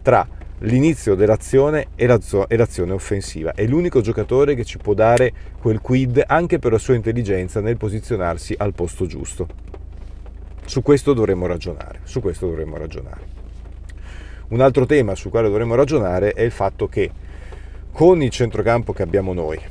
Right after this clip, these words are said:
con l'assortimento di giocatori che abbiamo noi,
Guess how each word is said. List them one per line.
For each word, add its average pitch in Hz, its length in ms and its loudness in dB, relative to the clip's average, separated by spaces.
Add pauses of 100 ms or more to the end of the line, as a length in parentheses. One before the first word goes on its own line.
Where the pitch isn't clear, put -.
(120)
con 113 160 -2
l'assortimento 123 800 0
di 98 60 -4
giocatori 92 480 -2
che 90 80 -8
abbiamo 92 300 -2
noi, 90 340 -6